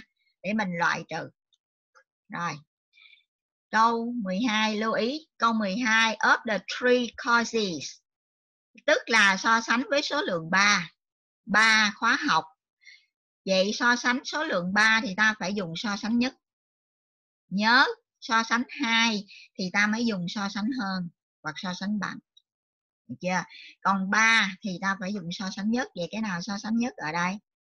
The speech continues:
Cái nào so sánh nhất, nhìn cho cô coi. Có A với lại, với lại D đúng không? A với lại D. A là the hardest nè,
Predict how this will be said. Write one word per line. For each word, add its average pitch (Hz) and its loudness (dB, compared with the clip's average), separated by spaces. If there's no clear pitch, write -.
Cái 254 0
nào 214 6
so 226 -2
sánh 247 -2
nhất, 277 2
nhìn 190 -4
cho 202 -2
cô 202 -2
coi. 196 -4
Có 247 0
A 220 4
với 262 2
lại, 190 2
với 269 -2
lại 180 0
D 185 4
đúng 208 0
không? 202 2
A 214 4
với 220 0
lại 175 0
D. 175 -2
A 240 6
là 214 4
the 196 4
hardest 233 0
nè, 185 0